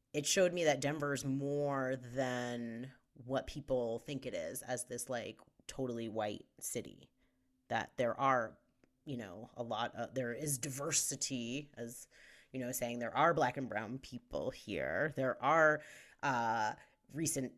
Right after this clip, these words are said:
immigrants here. There are all kinds of people here, but you just don't see them,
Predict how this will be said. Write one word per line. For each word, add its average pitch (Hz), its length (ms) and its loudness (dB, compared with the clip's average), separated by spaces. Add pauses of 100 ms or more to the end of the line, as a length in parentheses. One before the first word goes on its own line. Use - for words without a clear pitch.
immigrants 135 720 0
here. 120 640 2
There 131 260 4
are 139 180 4
all 151 160 6
kinds 302 340 -2
of 117 120 -2
people - 320 -8
here, - 400 -12 (100)
but 123 320 2
you 127 160 -4
just 123 240 -2
don't 123 240 -2
see 220 220 -2
them, - 540 -8